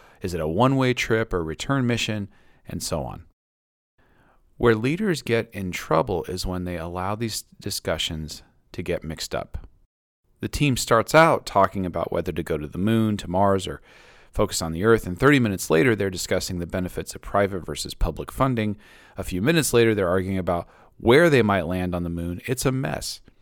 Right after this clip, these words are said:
and you can't make decisions that way. I have literally seen organizations waste years having confused discussions like this. And so the first step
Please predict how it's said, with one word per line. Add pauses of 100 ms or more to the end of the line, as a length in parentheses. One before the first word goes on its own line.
(300)
and
you
can't
make
decisions
that
way. (640)
I
have
literally
seen
organizations
waste
years
having
confused
discussions
like
this. (1600)
And
so
the
first
step